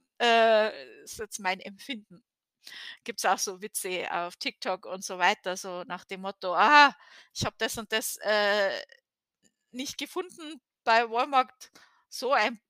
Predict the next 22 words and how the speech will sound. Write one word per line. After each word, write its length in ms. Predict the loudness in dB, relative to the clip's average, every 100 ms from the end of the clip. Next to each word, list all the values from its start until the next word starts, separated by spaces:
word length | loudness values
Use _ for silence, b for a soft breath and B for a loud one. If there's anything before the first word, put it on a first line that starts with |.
| _
Blödsinn, 500 | -4 -2 -2 -2 -4
jetzt 220 | -6 -8
muss 160 | -10 -10
ich 160 | -8 -2
heimgehen, 460 | -2 -2 -4 -6 -6
mich 200 | -12 -12
umziehen 460 | -10 -6 -6 -6
und 100 | -10
zum 160 | -14 -6
Target 480 | 2 2 0 -10 -14
gehen." 200 | -14 -10
<laughs> 2000 | -8 -6 -4 -4 -6 _ -2 0 0 -4 -12 -16 -20 -18 -16 -6 -4 -4 -6 -18 _ 4
Also, 480 | 4 6 4 4 0 B B -2
ähm, 560 | 2 2 0 -6 -14 -18 _ _ _ _ _ _ _ _
es 160 | -6 -2
gibt 240 | -4 -2
gewisse 440 | -2 2 0 0 -4
so 240 | -6 -10 _
ungeschriebene 840 | -14 -8 -4 -4 -4 -6 -6 -10
Gesetze 580 | -10 -8 -4 -4 -2 0
in 360 | 0 -2 -8 -4
Deutschland, 600 | -4 -4 -2 0 -2